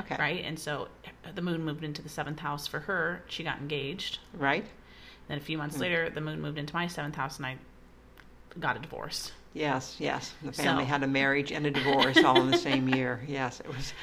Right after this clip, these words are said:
Speaker 1: a memorable
Speaker 2: Yeah,
Speaker 1: year.
Speaker 2: <laughs> right.
Speaker 1: <laughs>
Speaker 2: But again, it, so it affected us very differently, but it was, the focus was on partners.
Speaker 1: Partnerships.
Speaker 2: Yeah.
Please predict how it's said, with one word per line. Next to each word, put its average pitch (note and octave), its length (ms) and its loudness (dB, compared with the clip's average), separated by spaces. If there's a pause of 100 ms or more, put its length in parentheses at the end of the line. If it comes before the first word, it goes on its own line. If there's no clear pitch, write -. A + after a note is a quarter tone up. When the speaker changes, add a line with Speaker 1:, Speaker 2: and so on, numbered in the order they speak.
(160)
Speaker 1:
a - 80 0
memorable D#3+ 600 4
Speaker 2:
Yeah, C#3 260 2
Speaker 1:
year. - 260 6
Speaker 2:
<laughs> - 20 8
right. B3 480 6
Speaker 1:
<laughs> F#4 160 6 (360)
Speaker 2:
But F#3 160 8
again, A3 240 2
it, B2+ 160 -4 (120)
so E3+ 120 4
it D#3 60 6
affected E3 300 0
us D3 100 -4
very D3+ 200 -2
differently, E3 680 -4 (140)
but B2 240 0 (1080)
it D#3 200 -6 (100)
was, C3+ 200 -8
the - 100 -12
focus D#3+ 420 2
was C3 240 -6
on F2+ 260 -8 (300)
partners. - 160 -6
Speaker 1:
Partnerships. - 720 0
Speaker 2:
Yeah. - 120 -6